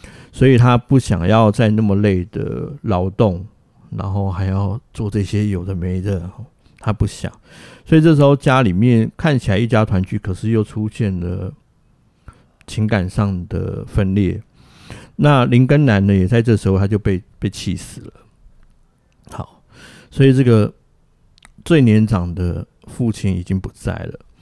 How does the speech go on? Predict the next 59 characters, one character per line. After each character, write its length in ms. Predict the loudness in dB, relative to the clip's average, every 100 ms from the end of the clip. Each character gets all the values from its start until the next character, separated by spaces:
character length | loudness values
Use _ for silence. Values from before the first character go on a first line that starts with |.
| _ _ -20 -20 -20 -20 _ _ _ _ _ _
那 400 | 0 2 4 4 2
到 160 | 2 2
第 180 | 2 -2
四 280 | 2 4
幕 240 | 4 4 4
的 120 | 4
时 240 | 4 2
候， 320 | 4 6 6 4
就 280 | 2 2
是 680 | 2 0 2 4 4 2 -2 -8 _ _ _ _ -2
大 160 | 2
牛 160 | 4 4
跟 220 | 4 0
铁 240 | 0 -2 0
犁 140 | 0
两 140 | -2
个 100 | -4
兄 180 | -4 -2
弟 100 | -2
就 80 | -4
开 140 | -4
始 60 | -8
分 260 | -6 -8 -6
家， 340 | -8 -8 -8
就 120 | -4 -2
是 160 | -2
回 220 | -2 -2
到 180 | -2 -2
这 140 | -2 -4
个 280 | -4 -6 -8
剧 160 | -6 -6
本 220 | -6 -10
的 260 | -12 -12 -14 _
题 200 | -12 -4
目， 280 | -2 -2 -2
牛 200 | -4 -2
犁 140 | -2
分 240 | -2 -4 -4
家。 340 | -6 -8 -10 _ _ -20 -20 _ _
就 140 | -8 -6
是 100 | -4
牛 260 | 0 2
犁 160 | 2 2
在， 180 | 2 0 _ _ _ _ _ _ _ -20 _ _ _ -2
但 160 | 2
有 80 | 2
很 160 | 2 0
多 200 | 0 2
意 140 | -2
思 200 | -2 -2
啊， 100 | -2
其 140 | -2
中 200 | 0 0
一 60 | 0
个 60 | -2
意 40 |
思 140 | -4
就 100 | -4
是 140 | -4